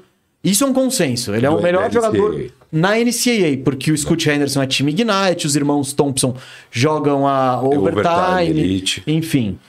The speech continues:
Speaker 1: E o, e o Wembanyama tá na França. O Brandon Miller, ele é indiscutível, ele é indiscutivelmente o consenso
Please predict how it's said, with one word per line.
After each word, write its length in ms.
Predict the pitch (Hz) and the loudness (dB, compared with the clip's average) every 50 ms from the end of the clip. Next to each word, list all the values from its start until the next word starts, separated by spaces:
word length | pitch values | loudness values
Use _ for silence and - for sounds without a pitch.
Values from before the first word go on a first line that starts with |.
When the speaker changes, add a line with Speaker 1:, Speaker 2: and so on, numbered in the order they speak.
| _ - | _ -2
Speaker 1:
E 140 | 160 180 196 | 0 2 2
o, 160 | 185 175 175 | 2 0 0
e 120 | 175 165 160 | 0 0 0
o 220 | 156 147 139 135 | 0 0 0 0
Wembanyama 580 | 143 143 143 151 147 151 151 139 131 139 151 147 | 0 0 0 0 0 2 2 0 0 0 0 0
tá 100 | 160 160 | 0 0
na 80 | 170 | 0
França. 440 | 165 - - 113 104 95 - - - _ _ - - - - - - - - | 0 0 -2 -2 -2 -4 -8 -12 -14 _ _ -20 -20 -20 -20 -20 -10 -6 -4
O 60 | 147 | -2
Brandon 260 | 139 170 202 208 208 | 0 0 2 2 2
Miller, 260 | 196 208 226 226 220 | 2 2 2 2 2
ele 120 | 214 208 214 | 2 0 0
é 60 | 220 | 0
indiscutível, 640 | 214 226 220 - 233 226 - 202 190 180 156 151 151 - | 0 0 -2 -2 -2 -2 0 0 0 0 0 0 -2 0
ele 140 | 143 135 151 | 0 0 2
é 180 | 156 170 165 - | 0 0 -2 -2
indiscutivelmente 760 | 180 196 226 220 - 233 - - 190 185 170 165 180 180 220 | -2 -2 0 0 -2 -4 -2 0 0 0 0 0 -2 -2 -4
o 40 | 196 | -4
consenso 640 | - 220 214 185 156 - - 170 147 139 131 - | -2 -2 0 0 0 0 0 0 0 -2 -2 -4